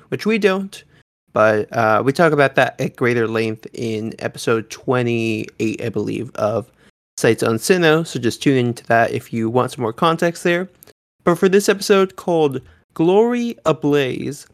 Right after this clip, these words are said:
the blurb reads, "The good news for Ash and his friends is that they've entered a tag battle tournament in Hearthome City, and everyone made it past the first round. The bad news? Paul is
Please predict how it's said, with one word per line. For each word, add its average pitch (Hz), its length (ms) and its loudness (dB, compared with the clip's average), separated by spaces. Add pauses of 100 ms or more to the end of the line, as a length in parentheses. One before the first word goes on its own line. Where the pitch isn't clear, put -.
(460)
the 165 100 2
blurb 180 360 4
reads, 131 600 -2 (540)
"The 165 100 2
good 254 260 0
news 220 200 0
for - 200 -4
Ash 151 280 0
and 156 80 0
his 139 100 -2
friends 113 440 0
is 127 240 -8
that 131 180 0
they've 117 180 -4
entered 165 300 -4
a 113 100 -4
tag 180 400 -2
battle 156 220 2
tournament 147 480 0
in 113 160 -6
Hearthome 135 440 -2
City, 101 420 -6 (420)
and - 180 -4
everyone 160 380 2
made 131 140 -2
it - 100 -6
past 120 240 -4
the 104 80 -12
first 123 380 -4
round. 127 420 -2 (400)
The - 80 -6
bad 117 320 4
news? 247 400 -2 (420)
Paul 202 560 2
is 151 260 -2